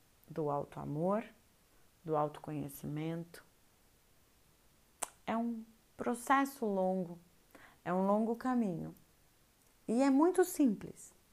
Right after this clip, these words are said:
mas não é fácil. Buscar esse auto-amor,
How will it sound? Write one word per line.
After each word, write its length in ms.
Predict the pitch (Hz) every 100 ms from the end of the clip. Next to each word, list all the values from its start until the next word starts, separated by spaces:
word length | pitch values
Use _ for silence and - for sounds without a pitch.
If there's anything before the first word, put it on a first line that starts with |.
| _ _ _ _ _ _ _ _ _ _ _ -
mas 300 | 185 180 185 - - - _ _ 185
não 240 | 180 175
é 60 | 175
fácil. 600 | - - - - - - _ _ _ _ _ _ _ _ _
Buscar 880 | 170 165 165 - - 208 202 208 - _ _ -
esse 240 | 170 -
auto-amor, 640 | 170 170 165 156 156 165